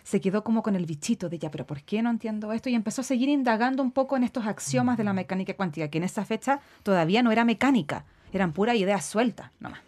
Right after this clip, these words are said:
Y cuenta la historia de que él sufría mucho de alergias, mucho de alergia, tenía una condición así ya brutal. Y él se va a una isla al norte de Alemania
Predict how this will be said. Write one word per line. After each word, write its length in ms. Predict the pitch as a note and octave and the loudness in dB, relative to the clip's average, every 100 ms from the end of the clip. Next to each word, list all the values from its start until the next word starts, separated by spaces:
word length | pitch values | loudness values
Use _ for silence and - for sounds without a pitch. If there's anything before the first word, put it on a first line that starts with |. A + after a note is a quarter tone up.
| _ - - - C3+ - | _ -20 -20 -20 -20 -4
Y 220 | G3+ G3+ G#3 | 4 4 6
cuenta 340 | A#3+ A#3+ B3+ | 4 4 4
la 80 | B3 | 4
historia 480 | - C4+ A3 G3 G3+ | 2 2 6 6 6
de 180 | F#3 | 4
que 260 | D3 F3 G3 | 2 4 4
él 120 | G#3 | 4
sufría 340 | - - G3+ F#3 | 0 -2 0 2
mucho 320 | G3+ - A#3+ | 0 0 0
de 60 | |
alergias, 580 | A#3 A#3+ A3 - D3 D3 | 2 4 2 -2 -6 0
mucho 340 | G#3 E4 - A3 | 2 2 0 -2
de 100 | E3+ | -2
alergia, 320 | D3 - D#3+ | -6 -10 -8
tenía 200 | E3+ F#3 | -6 -4
una 140 | F#3 | -2
condición 420 | F3+ F3 E3 F#3+ | -2 0 0 2
así 220 | F3 F3+ F3+ | 0 0 -2
ya 160 | - | -2
brutal. 340 | F3+ F#3+ D3 C#3 - - - | 0 0 -2 -8 -16 -20 -2
Y 100 | G3 | 6
él 60 | A3 | 6
se 180 | - A3+ | 6 4
va 80 | A3 | 6
a 40 | |
una 200 | A3+ F#3 | 6 6
isla 460 | G#3 A#3 - B3 C4 | 4 2 4 6 6
al 240 | F3 F3 | 4 6
norte 320 | A#3+ C#4+ E4 | 6 6 6
de 60 | D#4 | 6
Alemania 600 | C#4 A#3+ C#4 B3 B3 | 8 10 10 10 8